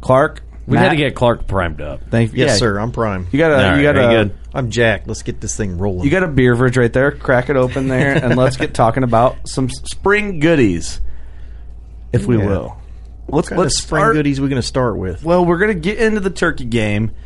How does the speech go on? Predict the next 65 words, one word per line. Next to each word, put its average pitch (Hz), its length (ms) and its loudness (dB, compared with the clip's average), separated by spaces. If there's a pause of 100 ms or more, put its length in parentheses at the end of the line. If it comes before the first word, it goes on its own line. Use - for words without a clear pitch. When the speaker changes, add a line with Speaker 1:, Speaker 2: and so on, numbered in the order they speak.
(140)
Speaker 1:
We've 147 180 2
been 165 120 4
getting 160 300 0
hassled 143 540 0
by 131 180 4
everyone 123 360 4
about 117 440 4 (540)
covering 135 360 2
some 120 160 -2
turkey 117 320 0
stuff, 87 420 -4
and 127 200 -2
that's 127 240 -6
coming. 151 280 2
We 98 60 -4
got 123 120 2
a 120 40 2
lot 123 180 4
of 123 80 -2
turkey 127 240 -2
episodes - 380 -8
coming 90 260 -4
up. 87 220 -6 (500)
Um, 113 360 4 (1400)
let 170 120 4
her 175 120 4
rip. 127 240 2
There 120 160 2
you 98 120 0
go. 98 220 -2 (300)
Speaker 3:
I'm 123 180 -8
ready. 107 220 -2 (240)
Speaker 1:
<laughs> - 220 -12
Food 190 240 4
plots. 123 380 4
So 160 220 4
I've 156 240 0
been 139 180 2
texting 135 360 0
you 127 100 6
a - 20 4
lot 110 240 4
about 107 280 2
food 113 200 0
plots 101 440 0
the 113 80 -2
last 101 320 0
month 104 260 0
or 95 80 -2
so. 98 540 0
Um, 92 300 -2
on 95 120 0
my 110 180 2
new 107 160 0
lease, 101 340 -4
I 98 80 0
have 98 100 -2
the 95 100 -2
option 95 260 -2
to 92 60 -4
plant 131 360 -2
some 98 160 -4
stuff - 380 -4
for 92 180 -4
once, 95 480 -2